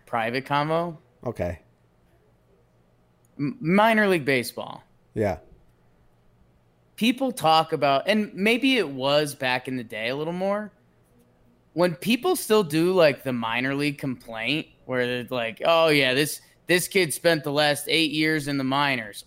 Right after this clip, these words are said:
Speaker 1: Oh, he was eighteen to twenty-four playing baseball? He had to take some long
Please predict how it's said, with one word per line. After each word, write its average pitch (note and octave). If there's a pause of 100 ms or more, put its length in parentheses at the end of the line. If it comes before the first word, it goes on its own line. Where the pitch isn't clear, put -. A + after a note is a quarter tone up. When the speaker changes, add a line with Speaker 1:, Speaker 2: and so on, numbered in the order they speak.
Speaker 1:
Oh, F3+
he E3
was E3
eighteen F#3+
to C#3+
twenty-four D#3+ (360)
playing D3
baseball? F#3
He C#3+
had D3
to C#3+
take D#3
some C3+
long B2+